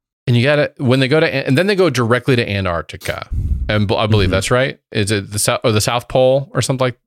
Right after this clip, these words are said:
Speaker 1: right? Anyways,
Speaker 2: Something, something
Speaker 1: someplace,
Speaker 2: tundra.
Speaker 1: someplace. It doesn't matter. You're in the tundra. You, you're directly with Nicolas Cage now. They're in the, the Land Rover, like, the, the, the giant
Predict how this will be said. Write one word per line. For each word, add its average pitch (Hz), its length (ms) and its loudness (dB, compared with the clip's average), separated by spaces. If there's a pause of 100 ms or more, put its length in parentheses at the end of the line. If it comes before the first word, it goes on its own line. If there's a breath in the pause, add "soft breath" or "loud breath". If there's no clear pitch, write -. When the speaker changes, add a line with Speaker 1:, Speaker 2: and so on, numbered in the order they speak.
(100)
Speaker 1:
right? 123 280 -2 (460)
Anyways, 156 240 2
Speaker 2:
Something, 101 580 0
something - 500 2
Speaker 1:
someplace, 95 240 2
Speaker 2:
tundra. 95 380 2
Speaker 1:
someplace. 165 400 0
It 151 80 0
doesn't 165 300 2
matter. 73 480 -4
You're 156 180 2
in 180 80 2
the 180 80 2
tundra. 131 560 2 (380 soft breath)
You, 120 220 2
you're 117 200 0
directly 117 560 0
with 127 460 2
Nicolas 117 280 0
Cage 123 320 -2
now. 117 420 0 (260 soft breath)
They're 95 100 -2
in 120 220 0
the, 123 160 2
the 110 440 -2 (140)
Land 117 240 0
Rover, 113 300 2
like, 107 160 0 (160)
the, 95 260 0
the, 85 400 -4 (800 soft breath)
the 113 80 -4
giant 135 400 -2